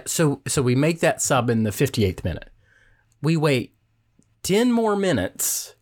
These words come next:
We put in Santos for Derek Jones and then Andre for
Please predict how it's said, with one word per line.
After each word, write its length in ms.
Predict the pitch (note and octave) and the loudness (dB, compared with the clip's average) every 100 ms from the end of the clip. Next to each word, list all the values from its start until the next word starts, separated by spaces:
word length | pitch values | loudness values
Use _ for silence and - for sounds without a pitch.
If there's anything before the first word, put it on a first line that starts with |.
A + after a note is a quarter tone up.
| _ _ _ _ _ - | _ _ _ _ _ -4
We 160 | C#3 | -2
put 240 | D3 E3 D#3 | 0 0 0
in 240 | D3 B2+ | 0 -2
Santos 720 | - - E3 D#3 D#3+ C3 B2 | -2 0 0 0 0 0 -2
for 160 | - A#2+ | -2 -2
Derek 340 | G#2+ A#2+ A#2 | 2 2 2
Jones 440 | A2 G#2 E2 F2+ - B2 | 0 -2 -2 -6 -6 0
and 120 | A2+ | 2
then 180 | A2 - | 2 0
Andre 400 | E3+ F#3+ C3 A#2 | -2 0 0 0
for 360 | A2+ A#2+ G2 | -2 -4 -6